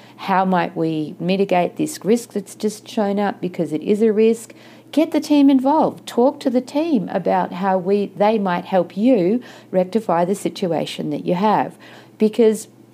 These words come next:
if you do that, very quickly you might soon realise that your project is not as far off track as you thought it was going to be.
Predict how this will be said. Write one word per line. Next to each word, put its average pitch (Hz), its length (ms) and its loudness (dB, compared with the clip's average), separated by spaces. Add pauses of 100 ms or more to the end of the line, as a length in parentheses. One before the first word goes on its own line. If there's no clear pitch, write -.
(140)
if 262 240 0
you 277 80 4
do 202 300 2
that, 190 560 2 (240)
very 196 240 4
quickly 202 480 0
you 175 160 -2
might 175 260 -4
soon 175 320 -6
realise 175 640 2
that - 140 -4
your 165 160 -2
project 247 560 0
is 160 160 -8
not 175 180 -2
as 175 140 -4
far 165 320 0
off 165 180 -2
track 269 300 -2
as 175 160 -6
you 180 80 -4
thought 170 260 -2
it - 100 -6
was 170 140 -4
going 147 320 -4
to - 80 -14
be. 151 400 -2